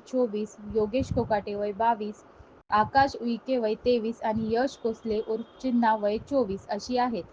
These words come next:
सर्व आरोपी सत्संग भवन स्टेशन विभाग मूर्तिजापूर येथील रहिवासी आहेत. या गुन्ह्यासाठी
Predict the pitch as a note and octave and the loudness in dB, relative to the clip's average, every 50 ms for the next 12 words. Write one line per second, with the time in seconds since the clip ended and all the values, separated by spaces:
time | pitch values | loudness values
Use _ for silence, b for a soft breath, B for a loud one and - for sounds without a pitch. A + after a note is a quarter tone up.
0 | B B B B B - - - C4 A#3+ C4+ C4+ C#4+ C4+ B3 A#3+ A3+ - - A#3+ | B B B B B -14 -2 -2 0 2 6 8 8 8 8 4 0 -4 -6 -8
1 | A3+ - A#3+ A3 - - - C4+ C4+ B3+ B3 A#3 A3 A3 A3+ A#3 - - A3+ A3 | -6 -4 -4 -4 -4 -4 -6 -2 -2 -2 -2 -2 -2 -4 -4 -6 -6 -4 -4 -4
2 | - - C#4 B3+ B3+ B3 A#3 F#3+ A3 G#3+ A3 A3+ A3+ A#3+ - - C4+ A#3+ C4+ B3 | -2 -2 -2 -2 -2 -2 0 0 0 0 0 0 -2 -4 -2 -2 -2 0 2 2
3 | A3 A3 A3+ A3 A3 A3 A3 - B3 B3+ A#3+ A#3+ A#3 A3+ G#3+ G3+ G#3+ G#3 G3+ - | 0 0 -2 -2 -2 -2 -2 -4 -6 -4 -2 0 0 0 0 -2 -2 -2 -4 -4
4 | B3+ C4+ B3+ B3 A3 G3 - B B B B B - B3 C4 C#4+ B3+ C#4 B3+ A#3+ | -4 -2 -2 -2 -2 -4 -6 B B B B B 0 2 2 4 4 4 4 4
5 | A#3 A#3+ - - A3+ G#3 F#3 G#3+ G#3 | 2 -2 0 0 0 0 0 -2 -6